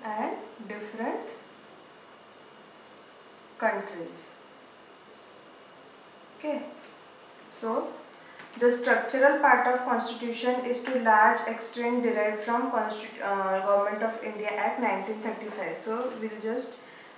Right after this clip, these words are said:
uh, mention here, mention here is, what have they said that?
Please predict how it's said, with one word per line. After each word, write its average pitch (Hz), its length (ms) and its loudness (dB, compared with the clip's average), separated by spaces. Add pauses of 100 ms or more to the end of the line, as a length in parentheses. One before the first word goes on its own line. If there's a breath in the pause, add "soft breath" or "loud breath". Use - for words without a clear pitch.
(140)
uh, 208 320 -2
mention 208 540 -4
here, 208 280 -8 (1120 loud breath)
mention 214 480 -6
here 208 180 -8
is, - 300 -8 (1500)
what 220 240 -4
have 214 320 -4
they 226 180 -2
said 214 380 -8
that? 220 260 -4